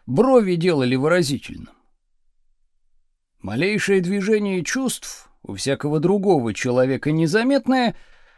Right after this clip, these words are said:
у воеводы Сергия, благодаря бровям, становилось выражением лица. Встретив паломников сурово, брови сдвинуты, воевода принял от них письмо посадника Гавриила.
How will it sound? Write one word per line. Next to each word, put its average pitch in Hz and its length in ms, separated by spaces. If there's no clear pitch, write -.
у 117 100
воеводы 285 440
Сергия, 220 560
благодаря 175 460
бровям, 196 600
становилось 220 960
выражением 190 800
лица. 104 500
Встретив 247 680
паломников 226 680
сурово, 180 680
брови 165 460
сдвинуты, 165 680
воевода 233 640
принял 240 460
от 208 180
них 226 240
письмо 220 420
посадника 185 720
Гавриила. 196 760